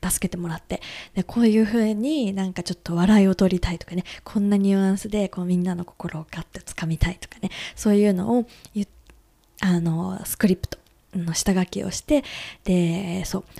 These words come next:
あの、話してもらってるのを録音して、私それをね、前日、あの、当日の朝、会社に行く時、歩いてる時ね、十分ぐらい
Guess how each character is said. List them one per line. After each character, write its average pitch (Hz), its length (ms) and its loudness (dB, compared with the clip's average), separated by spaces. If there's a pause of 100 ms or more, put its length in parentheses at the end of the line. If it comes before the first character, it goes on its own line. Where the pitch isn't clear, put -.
あ 175 140 0
の、 160 480 -6 (1000)
話 214 280 2
し - 40 -8
て - 100 -6
も 196 120 -2
ら 170 100 -2
っ - 40 -12
て - 140 -2
る 180 120 0
の 160 100 -4
を 170 40 -4
録 180 280 -2
音 202 160 4
し - 100 -4
て、 - 200 -8 (260)
私 - 140 -4
そ - 180 -2
れ 202 120 4
を 202 80 2
ね、 220 140 2 (180)
前 202 140 6
日、 196 400 -4 (240)
あ 180 140 -2
の、 175 180 0 (540)
当 214 140 4
日 196 240 2
の 185 180 2
朝、 - 260 -2 (300)
会 190 160 0
社 185 120 -2
に 175 160 -2
行 175 60 -10
く 185 220 -2 (360)
時、 - 220 -6
歩 185 160 4
い 190 60 6
て - 80 -6
る - 80 -14
時 175 200 -8
ね、 180 120 -2
十 175 100 -6
分 170 240 -6
ぐ 175 80 -2
ら 180 60 -4
い - 40 -12